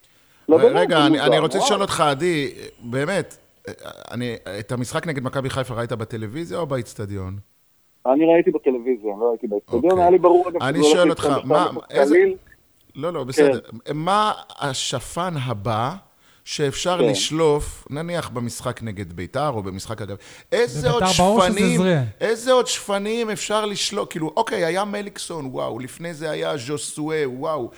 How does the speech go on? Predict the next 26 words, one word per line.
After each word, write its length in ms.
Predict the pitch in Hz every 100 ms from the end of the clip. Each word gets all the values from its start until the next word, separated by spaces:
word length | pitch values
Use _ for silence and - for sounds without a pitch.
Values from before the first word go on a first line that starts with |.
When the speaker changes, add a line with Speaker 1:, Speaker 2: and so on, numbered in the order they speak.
| -
Speaker 1:
תשמע, 100 | 320 311
Speaker 2:
לפ-, 360 | 302 311 427 440
כל 160 | - -
Speaker 1:
אתה 80 | 247
Speaker 2:
פעם, 40 | 240
Speaker 1:
יודע. 460 | 285 180 147 143 196
Speaker 2:
מה, 160 | 262 269
אין, 240 | 226 277 254
אין 180 | 269
עוד, 180 | 311 269 -
אין 140 | 240
עוד 140 | 403 -
קלפים. 500 | - - - 123 101 113
זהו, 200 | 143 - 185
נגמר. 380 | 147 190 220 127
Speaker 1:
זה 100 | 139
לא 160 | 147 185
קשור 380 | - 247 247 240
לשפנים, 540 | 233 - 247 254 311 190
זה 60 | 131
לא 120 | 143
קשור 240 | 190 208 202
לשפנים, 420 | - 214 208 147
זה 80 | 123
קשור 360 | 151 - 123
לחשיבה 560 | 120 - 147 165 123 117